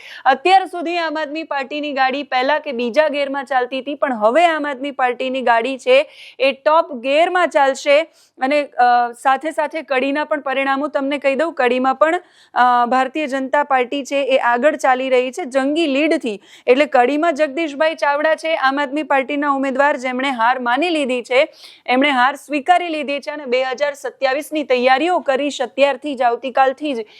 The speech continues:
એવું એ કહી રહ્યા છે. પણ બીજી બાજુ વિસાવદરની અંદર જે આમ આદમી પાર્ટી છે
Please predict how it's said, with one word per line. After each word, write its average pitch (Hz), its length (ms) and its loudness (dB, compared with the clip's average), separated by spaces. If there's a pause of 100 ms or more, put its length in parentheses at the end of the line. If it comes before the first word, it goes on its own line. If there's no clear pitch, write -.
(220)
એવું 330 340 6
એ 320 60 4
કહી 277 240 0
રહ્યા 269 260 4
છે. 294 200 -6
પણ 320 200 -4
બીજી 262 360 2
બાજુ 320 300 0
વિસાવદરની 311 720 2
અંદર 330 280 4
જે 294 120 0
આમ 277 220 2
આદમી 262 240 -4
પાર્ટી 247 400 0
છે 269 280 2